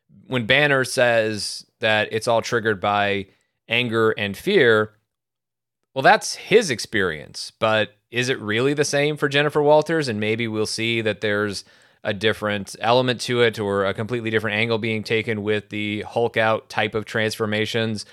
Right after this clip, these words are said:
Uh, I'm not really sure, but that was the only thing that actually felt like half a scene, uh, that we got with, uh, Banner trying to help her out. But yeah, the, the seventies shot with the two of them at the end with Ruffalo and Maslany, uh, was just, uh,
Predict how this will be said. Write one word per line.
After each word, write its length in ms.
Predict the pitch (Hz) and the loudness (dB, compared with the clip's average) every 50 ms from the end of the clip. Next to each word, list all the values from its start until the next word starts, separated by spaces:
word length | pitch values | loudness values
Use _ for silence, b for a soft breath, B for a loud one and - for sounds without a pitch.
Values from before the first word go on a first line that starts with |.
| b b b b b - | b b b b b -2
Uh, 100 | 107 110 | 0 0
I'm 140 | - 113 127 | 0 0 0
not 160 | 131 127 113 | 0 0 0
really 220 | 120 123 120 113 107 | 0 -2 -2 -2 -2
sure, 180 | - 123 120 | 0 0 0
but 80 | 110 113 | 2 4
that 100 | 127 151 | 4 4
was 100 | 147 123 | 4 2
the 120 | 127 127 | 0 0
only 180 | 123 131 127 120 | 0 2 0 0
thing 200 | 104 117 117 110 | 0 0 0 2
that 80 | 107 | 2
actually 260 | 107 107 104 - 110 101 | 2 2 0 -2 -6 -6
felt 320 | - - 113 107 104 - | -2 0 0 0 0 0
like 300 | 101 98 92 - - - _ _ | -2 -4 -4 -6 -12 -20 _ _
half 320 | - - 135 127 123 - | -4 0 0 2 2 0
a 60 | 120 - | -2 -4
scene, 440 | - - 131 123 107 104 95 90 b b b b b - | -4 -4 -2 -2 -4 -4 -6 -8 b b b b b 0
uh, 160 | 120 107 104 | 2 2 2
that 160 | 98 101 - | 2 0 -4
we 80 | 113 113 | -6 -4
got 340 | 95 110 104 101 98 90 - | -2 0 0 2 0 0 -2
with, 340 | 101 101 98 98 95 - - | -2 -2 -2 -2 -4 -4 -2
uh, 260 | 101 95 95 95 92 | 0 0 0 0 -2
Banner 360 | 87 - 107 104 104 104 101 | -2 0 0 2 2 0 0
trying 300 | 95 - 107 98 98 98 | -2 -2 -4 -4 -4 -6
to 280 | - - 101 98 95 92 | -6 -6 -6 -4 -4 -2
help 240 | - 107 104 98 - | -2 -2 -2 -2 -2
her 140 | 107 98 98 | -2 0 2
out. 300 | 101 101 98 90 b b b b b b b b | 4 4 2 2 b b b b b b b b
But 280 | - 107 104 104 90 - - | 2 2 2 2 2 -2 -4
yeah, 140 | 107 101 92 | -2 -2 -2
the, 300 | 95 101 101 98 95 - | -2 -2 -4 -6 -6 -6
the 80 | 107 101 | -6 -6
seventies 560 | - - - 165 165 156 147 135 131 120 - | -2 2 4 4 4 4 2 0 -2 -2 0
shot 340 | - - 120 113 110 101 104 | 0 2 2 2 2 0 -2
with 140 | 107 101 | -4 -6
the 80 | - 104 | -6 -8
two 200 | - - 123 110 | -8 -4 -4 -2
of 40 | 101 | 0
them 200 | 104 101 98 98 | 0 -2 -2 -2
at 120 | 95 95 - | -4 -6 -6
the 140 | 98 98 | -6 -4
end 180 | 98 98 95 87 | -4 -4 -4 -6
with 160 | 92 90 - | -8 -8 -4
Ruffalo 480 | - 104 98 - 110 98 95 95 92 92 - | -2 -2 -2 -2 -2 0 0 0 0 0 -2
and 100 | 101 98 | -4 -4
Maslany, 600 | 95 92 90 - - 101 101 98 98 92 87 85 b b b b b - | -4 -4 -4 -4 -6 -6 -4 -4 -4 -6 -8 -10 b b b b b -4
uh, 240 | 85 90 87 85 85 | -2 -2 -2 -2 -2
was 140 | 90 85 - | -4 -6 -6
just, 320 | - 92 80 - - - | -6 -8 -8 -8 -8 -6
uh, 200 | 87 85 82 | -6 -4 -6